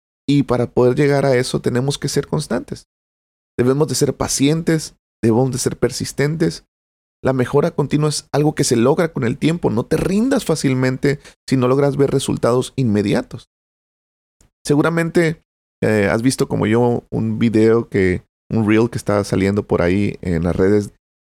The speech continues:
de este actor Denzel Washington que, que dice, eh, dijo esta frase en una de sus conferencias, o en realidad no sé qué era, pero estaba dando una conferencia ahí, había recibido un premio, y él dice esta frase, "Without commitment,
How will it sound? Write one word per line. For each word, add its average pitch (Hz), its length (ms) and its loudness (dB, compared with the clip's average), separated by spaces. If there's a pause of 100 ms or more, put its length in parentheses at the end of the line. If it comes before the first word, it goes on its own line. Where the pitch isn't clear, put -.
de 104 80 2
este - 160 -2
actor 101 340 0
Denzel 104 460 0
Washington 104 580 -2
que, 92 460 0 (600)
que 117 100 2
dice, 147 440 2
eh, 55 280 -6
dijo 139 240 -2
esta 131 180 -2
frase 131 380 0
en 104 60 0
una 123 200 0
de 117 220 0
sus - 180 -6
conferencias, 107 800 0
o - 20 -4
en 98 140 -4
realidad 107 280 0
no 123 100 -2
sé - 160 -2
qué 98 180 2
era, 101 220 2
pero 92 280 0 (320)
estaba 104 320 0
dando 107 180 0
una 110 200 0
conferencia 101 680 0
ahí, 101 260 0
había 95 160 2
recibido - 320 -2
un 92 80 -4
premio, 104 340 -2
y 104 60 2
él 135 120 2
dice 156 280 -2
esta 143 240 -2
frase, 131 440 -2 (560)
"Without 135 520 0
commitment, 156 760 -2